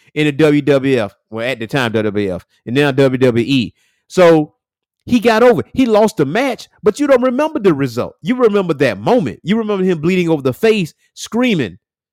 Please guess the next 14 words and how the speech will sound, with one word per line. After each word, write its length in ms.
and 160
refusing 760
to 140
tap 320
out 180
to 60
Bret 240
Hart. 260
He 200
got 200
over. 320
Same, 420
same 380
deal. 360